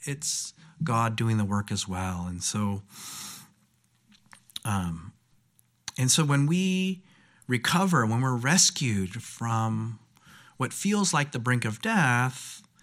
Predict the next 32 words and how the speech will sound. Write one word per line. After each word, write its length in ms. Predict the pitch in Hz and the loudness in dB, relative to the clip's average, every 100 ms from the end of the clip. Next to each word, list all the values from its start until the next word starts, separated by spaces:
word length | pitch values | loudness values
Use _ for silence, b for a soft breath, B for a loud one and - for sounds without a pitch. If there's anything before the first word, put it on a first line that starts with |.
| b b b b | b b b b
it 140 | 139 | 0
is 160 | 151 151 | 2 2
a 100 | 147 | 0
metaphor 680 | 131 143 143 180 180 151 123 | -2 -2 0 0 -2 0 0
and 100 | 117 | -2
an 80 | |
illustration 760 | 113 123 - - 180 185 - 131 | -4 -4 -4 -2 0 2 2 -2
of 140 | 117 | -4
God's 260 | 113 110 107 | -4 -2 -2
salvation 540 | 120 107 123 131 110 | -2 -2 -2 0 0
in 80 | 107 | 0
our 180 | 101 101 | 0 0
lives. 360 | 147 165 113 | 0 -2 -2
And 80 | 104 | -4
that's 200 | 107 113 | -4 -4
what 100 | 117 | -6
David 300 | 107 101 95 | -4 -4 -4
is 220 | 90 90 - B B B B | -6 -8 -12 B B B B
talking 380 | - 147 165 123 | -2 0 2 0
about 280 | 95 85 - | -2 -6 -8
here, 340 | 92 87 95 - _ B B B | -12 -12 -14 -18 _ B B B
that 120 | - 110 | -6 2
God 200 | 123 117 | 2 4
saves 440 | - 170 196 - | 4 6 4 2
us 200 | 131 - | 0 0
from 220 | - 117 | 0 -2
the 60 | 107 | -4
disease 480 | 104 104 135 139 123 | -4 -2 -2 -2 -2
of 120 | 113 | -2
sin 220 | - 120 | 0 0
and 180 | 104 101 | -4 0
death. 560 | 185 156 104 - - | 2 2 0 -6 -14